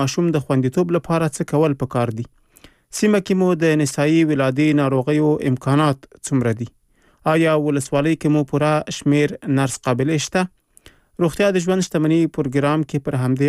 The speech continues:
او ورته نورو مسئلو خبرې کوو. کوربه مو زه اسدالله لودین یم او راسره میلمنه ده د نرسانو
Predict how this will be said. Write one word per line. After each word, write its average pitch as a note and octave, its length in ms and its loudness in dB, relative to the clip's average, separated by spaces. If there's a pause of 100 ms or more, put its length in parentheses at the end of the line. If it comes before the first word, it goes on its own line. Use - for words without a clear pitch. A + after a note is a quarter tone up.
او C3 120 0
ورته C#3 280 -2
نورو C#3 220 0
مسئلو B2+ 360 -2 (360)
خبرې D#3+ 320 0 (100)
کوو. F3 240 4 (160)
کوربه C#3+ 400 0
مو C#3 160 2
زه C#3+ 300 2
اسدالله B2+ 460 -2 (100)
لودین C3+ 320 0
یم F#3+ 100 0 (600)
او D#3 40 4 (100)
راسره D#3+ 640 0
میلمنه D3+ 440 2
ده F3 80 0 (560)
د D3 440 0
نرسانو F3+ 440 0